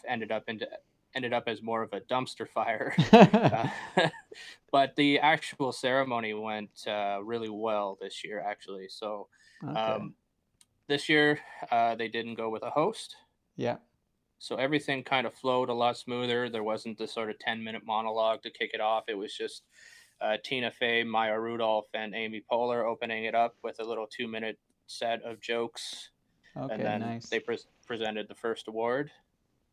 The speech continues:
Speaker 2: Mm-hmm.
Speaker 1: Um, and then after that, it was just, they went smoothly through all of the awards.
Speaker 2: Yeah.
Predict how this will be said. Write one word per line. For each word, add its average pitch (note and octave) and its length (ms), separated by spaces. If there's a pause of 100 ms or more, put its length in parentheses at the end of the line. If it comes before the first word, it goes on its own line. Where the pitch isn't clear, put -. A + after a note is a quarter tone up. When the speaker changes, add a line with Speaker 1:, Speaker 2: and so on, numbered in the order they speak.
(140)
Speaker 2:
Mm-hmm. C#3+ 280 (320)
Speaker 1:
Um, G2+ 420 (800)
and C3 120
then C3 140
after C#3+ 240
that, C3+ 260
it C3+ 40
was A2+ 200
just, - 340 (300)
they B2 100
went B2 200
smoothly B2 720
through A2+ 180
all A#2 180
of A#2 100
the A#2 120
awards. C#3 720 (240)
Speaker 2:
Yeah. B2 180